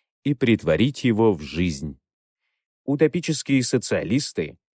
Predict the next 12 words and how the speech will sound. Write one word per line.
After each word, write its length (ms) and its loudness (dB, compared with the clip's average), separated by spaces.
первые 480 2
выступили 540 -2
с 120 -4
разоблачением 960 2
и 100 4
осуждением 800 2
капитализма 880 -2
и 140 -2
первые 500 4
мечтали 760 2
о 80 0
социализме, 920 -2